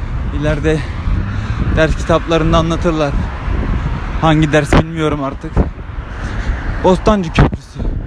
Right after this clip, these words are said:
Bütün çevirmeler burada yapılır. Ulan her akşam, her akşam. Ya siz geri zekalı mısınız? Kafayı mı yediniz ya? Açın şu yolu, insanlar gitsin zaten.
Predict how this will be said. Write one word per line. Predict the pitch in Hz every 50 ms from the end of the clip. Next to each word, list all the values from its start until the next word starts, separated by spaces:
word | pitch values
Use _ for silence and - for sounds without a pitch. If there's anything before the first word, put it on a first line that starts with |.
| - - - - - - - - - - - - - -
Bütün | 190 190 254 247
çevirmeler | 220 - - 202 190 190 196 196 190 190 190 185 180
burada | 175 190 185 170 175
yapılır. | 147 143 - 139 135 135 127 120 - - - - - - - - - - - - - - - - - - - - - - - -
Ulan | - 190 208 208 190 170
her | 170 180 208 233 233
akşam, | 226 208 185 165 - - 185 170 170
her | 165 160
akşam. | 165 156 143 - - 156 147 175 180 - - - - - - - - - - - - - - - - - - - - - - -
Ya | 160 180 190 180 156
siz | - - 175 160 156
geri | 147 147 170 180
zekalı | 180 180 185 175 - 170 160 147 143
mısınız? | 143 143 - - 139 135 - -
Kafayı | - 147 - 165 175 180
mı | 185 185
yediniz | 180 170 151 151 143 147 139 123
ya? | 123 117 127 - - - - - - - - - - - - - - - - - - - - - - - - - - - - 151
Açın | 165 165 - 208 202
şu | 190 - 190 190
yolu, | 180 180 175 175 175
insanlar | 165 165 160 165 160 - - 175 180 185 180 180
gitsin | 170 160 175 170 - - 196 190 170
zaten. | 151 170 175 - - 190